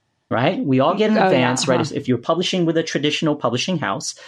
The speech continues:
Speaker 1: let's just say you get, like, a five thousand dollar advance, right? They, they ra-, um, advances range anywhere from a thousand dollars to ten thousand dollars, depending on how famous you are. But let's just say you
Speaker 2: Mm-hmm.
Speaker 1: get five thousand dollar advance. That means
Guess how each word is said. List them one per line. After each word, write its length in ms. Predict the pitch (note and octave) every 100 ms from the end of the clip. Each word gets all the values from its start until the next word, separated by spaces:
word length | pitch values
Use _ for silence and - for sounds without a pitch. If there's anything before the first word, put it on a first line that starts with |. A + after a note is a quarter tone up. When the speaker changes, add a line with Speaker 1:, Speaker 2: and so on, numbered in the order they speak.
| - -
Speaker 1:
let's 160 | F#3+
just 200 | - A#3+
say 140 | - G3+
you 160 | F#3 F3+
get, 200 | D3 D3
like, 100 | C3+
a 60 |
five 480 | B2+ - D3+ F3 F#3
thousand 460 | D3+ C#3 C3+ D3+ C3
dollar 300 | A2+ A2+ A2+
advance, 400 | G#2+ A2 - -
right? 160 | C#3
They, 120 | D3 C#3+
they 160 | D#3
ra-, 240 | C#3+ C#3+ C3+
um, 180 | A#2+ B2+
advances 440 | A#2+ D#3 D#3+ A#2+
range 300 | C3 C3 B2
anywhere 460 | D#3+ D#3 C3 A2+ F#2+
from 300 | - A#2 G#2+
a 60 | -
thousand 340 | A#2 A#2+ B2+
dollars 300 | B2 E3 F3+
to 100 | D3
ten 200 | C#3 D#3+
thousand 260 | D3 C#3 B2+
dollars, 220 | B2 C3
depending 260 | - C#3 B2
on 140 | A2+ - -
how 180 | - A#2
famous 340 | - A#2+ A2+ G#2+
you 120 | G2+
are. 100 | - _ _ _ _ _ _ - -
But 80 | D#3+
let's 120 | F#3
just 100 | G#3
say 80 | G3+
you 60 | E3
Speaker 2:
Mm-hmm. 80 | F3+
Speaker 1:
get 40 | E3
five 240 | C#3+ C3
thousand 240 | B2+ A#2+
dollar 200 | A2+ A2
advance. 320 | G#2 - - - - - -
That 220 | D3+ G3+
means 400 | G3+ C#3+ G2 -